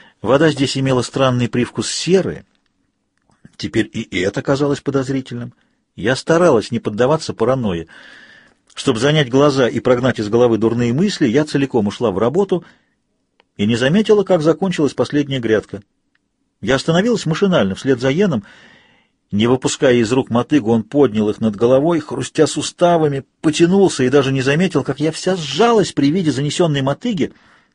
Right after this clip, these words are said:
До меня вдруг дошло, что все вокруг прекратили работу. Я окинула взглядом участок свежевскопанной земли, идущий через всю пещеру,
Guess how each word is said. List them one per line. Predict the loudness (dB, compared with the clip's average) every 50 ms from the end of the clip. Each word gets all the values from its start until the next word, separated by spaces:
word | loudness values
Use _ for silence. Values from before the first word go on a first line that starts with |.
| _ _ _ _ _ _ _ _ _ _ _ _ _ _ _ _ _ _ -12
До | -6 -4 -2
меня | 0 2 2 2 2
вдруг | 2 0 0
дошло, | 2 0 0 2 2 0 0
что | 2 0 -4
все | -2 0 0 0
вокруг | 0 0 -2 -4 -8 -8
прекратили | -8 -6 -4 -4 -4 -2 -2 -2
работу. | -2 -2 -2 -2 -2 -4 -4 -4 -8 -8 _ _ _ _ _ _ _ _ _ _ _ _ _ _ _ _ _ -8
Я | -4 0 2 2 2 0 _ -2
окинула | 0 0 0 0 0 0 0 2 2 0
взглядом | 0 0 0 2 2 2 2 2 0
участок | 0 0 2 0 0 0 -2 -12 -12
свежевскопанной | -6 -2 -2 -2 -2 -4 -6 -4 -2 -2 -2 0 -2 -2 -2
земли, | -2 -2 -2 0 0 0 0 -2 -4 _ _ _ _
идущий | -4 -4 -2 -2 -4 -4 -4 -4
через | -4 -2 -2 -2 -2
всю | -4 -4 -4
пещеру, | -4 -4 -4 -6 -2 0 0 0 0 -2